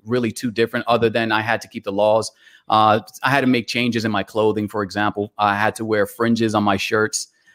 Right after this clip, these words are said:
um, because, you know, of the Old Testament, uh, and so forth and so on.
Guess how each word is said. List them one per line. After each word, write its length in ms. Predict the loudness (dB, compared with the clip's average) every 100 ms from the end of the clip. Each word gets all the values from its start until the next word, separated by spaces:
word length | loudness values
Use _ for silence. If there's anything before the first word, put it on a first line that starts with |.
| _
um, 440 | -2 2 2 0 -4
because, 480 | -6 -2 0 0
you 80 | 0
know, 160 | 2 2
of 100 | 0
the 140 | 2
Old 180 | 2 2
Testament, 480 | 0 0 0 -2 0
uh, 180 | 0 0
and 240 | -2 -6
so 200 | -2 -2
forth 240 | 0 0
and 80 | 0
so 180 | 0 2
on. 240 | 4 2